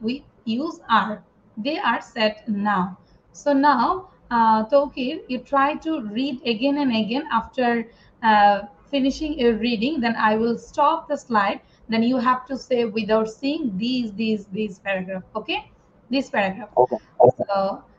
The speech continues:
Speaker 1: you can, uh, mute yourself and then you practice it and all the viewers, I just, uh, request just, just read it again and again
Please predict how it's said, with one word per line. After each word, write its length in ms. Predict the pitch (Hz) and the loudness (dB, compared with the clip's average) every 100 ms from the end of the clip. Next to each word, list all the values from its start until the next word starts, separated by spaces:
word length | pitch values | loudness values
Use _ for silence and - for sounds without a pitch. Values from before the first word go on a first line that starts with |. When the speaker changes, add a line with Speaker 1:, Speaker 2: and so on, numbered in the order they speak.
| - - | -12 -10
Speaker 1:
you 100 | - | 0
can, 280 | 320 311 | 2 2
uh, 480 | 269 233 220 214 233 - | 2 4 4 2 -2 -4
mute 320 | 254 254 302 311 | 2 2 2 2
yourself 500 | 285 285 339 381 - | 0 0 -4 -6 -4
and 160 | 240 220 | -2 0
then 120 | 220 | 2
you 140 | 220 214 | 0 -2
practice 460 | 226 208 220 214 | -2 -2 -2 -6
it 180 | 202 185 - | -8 -12 -8
and 260 | 202 202 - _ _ - | -8 -8 -12 _ _ 0
all 220 | 240 285 | 2 4
the 120 | 311 247 | 2 -2
viewers, 360 | 277 277 311 320 - | 0 0 0 -2 -6
I 100 | 208 208 | -4 -4
just, 260 | 233 220 - - _ _ - | -6 -8 -12 -20 _ _ 0
uh, 160 | 220 214 | 2 2
request 440 | 226 277 285 285 - | 2 2 2 0 -6
just, 280 | 226 247 - 240 | -6 -6 -6 -2
just 320 | 262 277 - 196 | 0 0 -4 -6
read 300 | 202 262 254 311 | -2 -2 -2 -4
it 80 | - - | -6 -6
again 240 | 208 269 277 | -2 2 2
and 140 | 277 254 | 2 0
again 200 | 233 359 | 0 -4